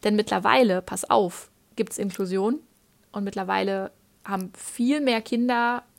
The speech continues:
A D H S oder Autismus oder, oder, oder. Das hat ja alles stark zugenommen. Das heißt, es ist sehr wahrscheinlich, dass du eine Schulbegleitung in der Klasse hast bei einem der Kinder. Es ist sehr wahrscheinlich, dass du eine Sonderschullehrerin mit drin hast, zumindest für ein paar Stunden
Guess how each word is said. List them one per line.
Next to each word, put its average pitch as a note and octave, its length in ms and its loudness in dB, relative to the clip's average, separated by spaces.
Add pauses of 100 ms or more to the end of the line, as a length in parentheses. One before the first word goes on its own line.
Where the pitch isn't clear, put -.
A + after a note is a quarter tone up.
(180)
A G3+ 160 -2
D G#3 140 -2
H G3 100 -4
S - 420 -4
oder G3 360 -4
Autismus A#3 760 -6
oder, G3+ 400 2
oder, F#3+ 300 -4
oder. A#3+ 340 0 (440)
Das - 200 -6
hat G#3+ 160 2
ja G3+ 120 2
alles G3+ 280 0
stark G3+ 460 4
zugenommen. C4 600 2 (520)
Das - 180 -4
heißt, G#3 480 2
es - 180 -4
ist - 260 -4
sehr G3+ 180 4
wahrscheinlich, A3 500 -4
dass F#3+ 220 -10
du G3 320 -8
eine G3 100 -6
Schulbegleitung G#3 680 -2
in F3+ 80 -10
der F3+ 100 -10
Klasse F#3+ 360 -12
hast - 380 -14
bei G3 140 -4
einem F3+ 260 -6
der F#3 120 -10
Kinder. F#3 320 -10
Es F#3 100 -12
ist - 140 -16
sehr G3+ 340 2
wahrscheinlich, G3+ 480 -4
dass F#3+ 220 -10
du F#3+ 180 -6
eine F3+ 140 -8
Sonderschullehrerin F#3+ 920 -2
mit - 180 -8
drin F#3 200 -6
hast, F3+ 160 -10
zumindest C#4 360 0
für A3+ 100 -2
ein G#3+ 100 -4
paar A3+ 180 2
Stunden A3+ 560 -2